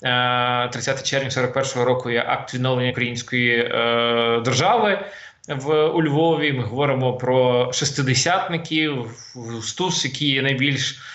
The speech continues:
е, на слуху і найбільш впізнаваний серед цих. Тобто, очевидно, що всі ці люди, вони автоматично для нас герої, автоматично для радянської влади є, е, вороги, тому що вони, власне, виступали проти радянської влади, виступали за українську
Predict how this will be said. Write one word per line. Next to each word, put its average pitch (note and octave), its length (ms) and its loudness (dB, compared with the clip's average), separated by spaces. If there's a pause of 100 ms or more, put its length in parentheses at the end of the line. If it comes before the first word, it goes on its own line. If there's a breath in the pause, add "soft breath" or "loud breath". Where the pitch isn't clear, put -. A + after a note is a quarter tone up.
(260 loud breath)
е, C3+ 140 -2
на C#3 140 -2
слуху C#3+ 480 -2
і C#3 40 2
найбільш C3 580 -2
впізнаваний C3 840 0
серед - 300 -4
цих. B2 140 -6
Тобто, C#3+ 320 -4 (240 loud breath)
очевидно, G3+ 320 2
що E3+ 140 0
всі E3+ 260 -2
ці E3+ 440 -2 (200 loud breath)
люди, F#3 200 2
вони E3 180 2
автоматично F3 880 -2
для C#3 140 0
нас D#3+ 260 0
герої, F3+ 440 2
автоматично D#3+ 720 -4
для C#3+ 160 0
радянської D3 500 -2
влади C#3+ 300 2
є, C3+ 540 0 (360 loud breath)
е, C3 240 -2
вороги, C#3+ 380 2
тому D#3 220 -6
що C#3+ 200 -8
вони, D3 180 -2
власне, C#3 360 -2
виступали C3 460 -2
проти D3 320 0
радянської A#2+ 460 -2
влади, D3+ 160 2
виступали B2+ 480 0
за A#2+ 160 2
українську A#2+ 720 -2